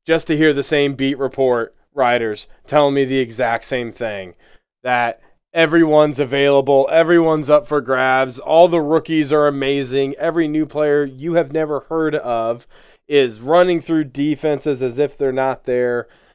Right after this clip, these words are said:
It is all the hype, none of the substance.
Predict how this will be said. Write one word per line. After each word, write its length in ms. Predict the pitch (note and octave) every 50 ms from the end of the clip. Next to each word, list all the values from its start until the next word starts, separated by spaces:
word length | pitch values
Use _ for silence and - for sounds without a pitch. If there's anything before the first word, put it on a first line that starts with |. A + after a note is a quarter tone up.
| _ _ _ _ _ _ _ _ _
It 200 | D#3+ E3 F3 E3
is 400 | D3+ C#3+ C3+ C3 A#2+ - - - _ _ _ _ _
all 240 | _ F3+ A3 A3+ A3
the 120 | F#3 D#3+
hype, 440 | B2 A2 C3 B2+ B2+ B2 B2+ B2+ - _ _ -
none 340 | C#3+ D3+ D#3+ E3+ E3 D#3+
of 80 | D3+ C#3
the 100 | C3 B2
substance. 840 | A2+ - A#2+ A2 A2 G2+ - - A#2 A2 G#2+ G2+ - - - -